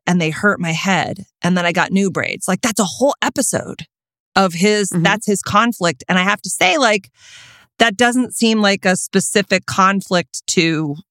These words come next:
Speaker 1: being a black kid in the I mean, I don't know, like, maybe because it's braids, but
Speaker 2: And then the coaches are like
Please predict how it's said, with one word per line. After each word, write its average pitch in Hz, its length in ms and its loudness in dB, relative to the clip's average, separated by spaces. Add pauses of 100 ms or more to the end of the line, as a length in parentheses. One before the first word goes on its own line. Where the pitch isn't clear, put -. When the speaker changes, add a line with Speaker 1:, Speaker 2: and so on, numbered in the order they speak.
(680)
Speaker 1:
being 185 160 4
a 180 80 0
black 180 280 2
kid 165 360 0 (100)
in 170 200 0
the 151 280 -2 (440)
I 208 80 2
mean, 247 140 4
I 262 100 2
don't 269 100 0
know, 247 120 4
like, 180 180 0
maybe 202 360 2
because 190 380 0
it's 156 120 -10
braids, 220 520 2
but 202 180 0 (300)
Speaker 2:
And 254 160 2
then 240 140 0
the 226 100 2
coaches 208 440 0
are 202 100 2
like 170 380 0